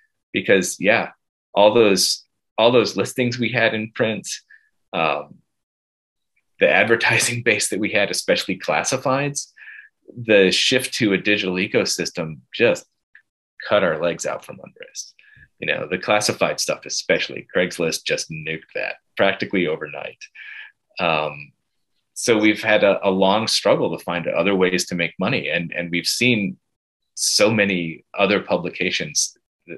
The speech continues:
who haven't pulled it out of the fire. You know, it's definitely a very hostile environment economically to try to run a publication, especially a free one.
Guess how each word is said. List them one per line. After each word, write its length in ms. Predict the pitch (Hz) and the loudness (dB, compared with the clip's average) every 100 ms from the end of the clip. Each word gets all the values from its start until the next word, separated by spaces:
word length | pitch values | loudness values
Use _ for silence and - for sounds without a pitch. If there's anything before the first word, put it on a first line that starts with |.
| - | -8
who 220 | 92 80 - | -4 -4 -6
haven't 360 | - 82 85 67 _ _ _ _ _ _ | -4 -4 -4 -12 _ _ _ _ _ _
pulled 160 | 90 85 | -6 -4
it 80 | 78 | -2
out 140 | 78 | -4
of 60 | 76 | -6
the 80 | 73 | -8
fire. 400 | 78 87 - - _ _ _ _ - | -6 -6 -8 -14 _ _ _ _ -12
You 80 | 78 | -8
know, 160 | 69 | -6
it's 200 | 80 - | -6 -4
definitely 440 | - 95 110 98 85 | 0 2 2 0 0
a 80 | |
very 300 | 80 80 82 | 0 0 0
hostile 580 | 82 73 73 - 76 71 | -2 -6 -6 -6 -6 -6
environment 640 | 76 76 71 78 76 71 - | -6 -6 -4 -4 -6 -12 -8
economically 640 | 76 - 76 76 80 - - | -8 -6 -10 -10 -12 -14 -16
to 100 | - | -10
try 200 | - 76 | -6 -4
to 100 | 73 | -6
run 240 | 73 76 | -8 -10
a 200 | - - | -10 -10
publication, 540 | 69 - 82 - - - | -12 -10 -8 -8 -8 -10
especially 520 | - - 90 - 76 | -8 -2 -2 -2 -4
a 80 | 73 | -8
free 400 | - - 80 87 | -10 -10 -6 -6
one. 220 | - - | -8 -12